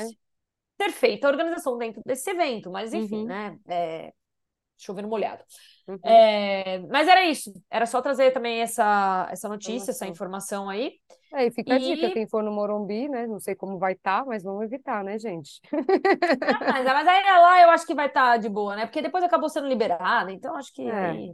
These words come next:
Speaker 1: vai, vai rolar. Não, isso daí vai, vai dar certo. Pode ir cinco camisas do time.
Speaker 2: <laughs>
Speaker 1: Vai com uma regatinha por
Speaker 2: Embaixo,
Speaker 1: baixo, assim.
Speaker 2: é, gente.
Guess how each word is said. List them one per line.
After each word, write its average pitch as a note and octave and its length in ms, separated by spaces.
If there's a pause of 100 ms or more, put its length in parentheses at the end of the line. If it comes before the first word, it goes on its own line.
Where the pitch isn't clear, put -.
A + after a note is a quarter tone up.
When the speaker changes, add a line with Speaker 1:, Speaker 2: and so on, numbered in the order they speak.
(140)
Speaker 1:
vai, G#3+ 260
vai G#3+ 140
rolar. F3+ 340
Não, F3+ 240
isso D#3+ 160
daí A#3+ 160
vai, A3 160
vai G3+ 100
dar G3 120
certo. - 280
Pode G#3 340
ir F3 140
cinco - 260
camisas F3 300
do F4+ 100
time. E4 300
Speaker 2:
<laughs> E4 400
Speaker 1:
Vai C4+ 260
com - 80
uma D4+ 100
regatinha B3+ 640
por A#3 160
Speaker 2:
Embaixo, A3 880
Speaker 1:
baixo, G3+ 60
assim. - 0
Speaker 2:
é, G3 340
gente. F#3+ 360